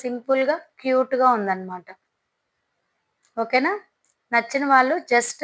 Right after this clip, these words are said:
స్క్రీన్ షాట్ తీసుకోండి, ఓకేనా? ఫస్ట్ వన్ అయితే ఇది.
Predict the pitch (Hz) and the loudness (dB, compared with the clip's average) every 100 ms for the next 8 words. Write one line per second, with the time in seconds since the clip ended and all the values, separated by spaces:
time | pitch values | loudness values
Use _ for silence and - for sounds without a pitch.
0 | 359 - - 247 247 262 277 262 214 - | -6 -6 -2 0 0 -2 -4 -4 -6 -6
1 | - 190 185 208 _ _ _ _ _ _ | -8 -8 -10 -20 _ _ _ _ _ _
2 | _ _ _ _ _ _ _ _ _ _ | _ _ _ _ _ _ _ _ _ _
3 | _ _ _ _ _ _ _ _ - 226 | _ _ _ _ _ _ _ _ -6 -4
4 | 240 233 294 _ _ _ _ _ _ _ | -2 -2 -4 _ _ _ _ _ _ _
5 | _ _ _ _ - 247 - 269 254 254 | _ _ _ _ -2 -2 0 0 0 -2
6 | 247 294 247 196 269 | -2 -2 -2 -2 -4